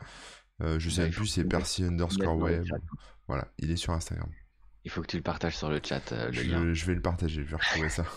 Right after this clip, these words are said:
Speaker 2: <laughs> Salut Gundor, Brosicor, Timothée, G H, euh, Vieux Papyrus, qui était là avant le début de l'émission. Euh, salut Kelgouri, qui,
Speaker 1: Merci,
Speaker 2: non,
Speaker 1: Bill.
Speaker 2: Keltgouri,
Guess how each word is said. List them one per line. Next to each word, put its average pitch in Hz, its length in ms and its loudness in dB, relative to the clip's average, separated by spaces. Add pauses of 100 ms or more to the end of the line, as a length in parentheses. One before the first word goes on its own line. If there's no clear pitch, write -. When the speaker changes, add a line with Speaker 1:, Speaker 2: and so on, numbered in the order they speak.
(160)
Speaker 2:
<laughs> - 260 -16
Salut 120 400 2
Gundor, 117 460 4
Brosicor, 113 640 2
Timothée, 113 640 2
G 92 380 2
H, 110 420 0
euh, 87 120 2
Vieux 87 160 -2
Papyrus, 98 500 -2
qui 104 80 0
était 113 140 0
là 117 280 2
avant 143 280 4
le 127 100 2
début 110 240 0
de 98 80 0
l'émission. 104 480 0 (480)
Euh, 87 260 2
salut 98 340 0
Kelgouri, 101 720 2
qui, 92 120 -4
Speaker 1:
Merci, 90 160 2
Speaker 2:
non, 85 60 0
Speaker 1:
Bill. 92 80 0 (180)
Speaker 2:
Keltgouri, 98 420 0